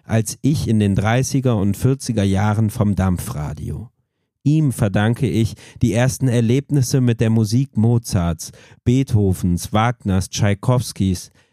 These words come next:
wunderbare Tagträume, die eine bedrohliche Umwelt vergessen ließen.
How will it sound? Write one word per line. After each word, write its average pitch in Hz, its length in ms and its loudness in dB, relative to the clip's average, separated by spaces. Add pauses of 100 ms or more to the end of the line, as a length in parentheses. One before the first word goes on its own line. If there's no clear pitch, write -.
(260)
wunderbare 127 640 2
Tagträume, 104 840 0 (340)
die 107 140 2
eine 110 200 2
bedrohliche 117 640 0
Umwelt 107 520 0
vergessen 110 560 -2
ließen. 82 480 -10